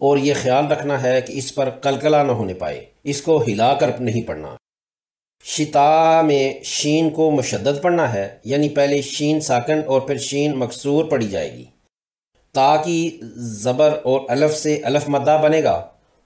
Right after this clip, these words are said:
और आगे मकसूर हमज़ा चूँकि इसी एक ही कलमे में हैं दोनों, यानी अलफ मद्दा और ऐन के सर की अलामत वाली हमज़ा, तो कायदा के मुताबिक यहाँ मद्दे मुतसिल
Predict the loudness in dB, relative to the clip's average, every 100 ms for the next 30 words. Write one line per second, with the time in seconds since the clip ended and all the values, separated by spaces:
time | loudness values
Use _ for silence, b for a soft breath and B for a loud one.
0 | _ 0 2 2 2 2 2 0 -4 0
1 | 0 0 -2 2 2 2 -2 -2 -6 -6
2 | -6 -6 -6 -2 -2 -2 -4 0 0 0
3 | 0 -2 -2 -6 -10 b b b b _
4 | _ _ _ _ -2 2 4 2 0 -4
5 | -4 -2 0 -2 -2 -2 -2 -4 -2 0
6 | 0 -2 0 2 0 -4 -2 0 0 0
7 | -2 -2 -4 -4 -4 -4 -2 0 -2 -2
8 | -4 -4 -6 -2 -2 -2 b b b b
9 | -4 -2 2 2 4 2 0 -2 0 0
10 | 0 -2 -2 -2 -2 -2 -2 0 0 0
11 | -2 -2 -2 -2 -4